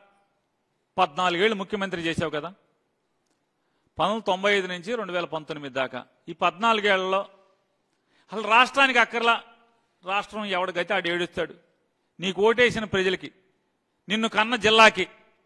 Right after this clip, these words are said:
ఏది నీ విజన్? ఏది? నీళ్ళు ఇచ్చావా? ఇక మామూలుగా చిత్తూరుకే దిక్కు లేదు, ఇంకా రాష్ట్రంలో ఇంకేం చేస్తారు?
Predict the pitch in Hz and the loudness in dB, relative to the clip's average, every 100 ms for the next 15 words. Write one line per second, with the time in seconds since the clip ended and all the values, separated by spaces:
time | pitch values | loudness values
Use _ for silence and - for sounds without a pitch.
0 | _ _ _ _ _ _ 160 220 220 190 | _ _ _ _ _ _ 0 0 0 -6
1 | 160 160 190 165 165 180 _ _ _ _ | -8 -6 -8 -8 -12 -18 _ _ _ _
2 | _ _ _ _ _ _ _ _ - 151 | _ _ _ _ _ _ _ _ -10 -6
3 | 196 190 202 180 208 - _ _ _ _ | -2 -2 -2 -2 -4 -10 _ _ _ _
4 | _ _ _ _ _ _ _ _ _ _ | _ _ _ _ _ _ _ _ _ _
5 | _ _ _ - 160 185 190 208 208 - | _ _ _ -12 -6 0 2 2 0 -4
6 | 196 220 214 214 190 190 202 190 185 165 | -6 -4 -2 -2 -4 -8 -6 -6 -6 -4
7 | 175 - 190 180 156 165 123 95 - - | -4 -4 -12 -16 -12 -12 -10 -14 -16 -20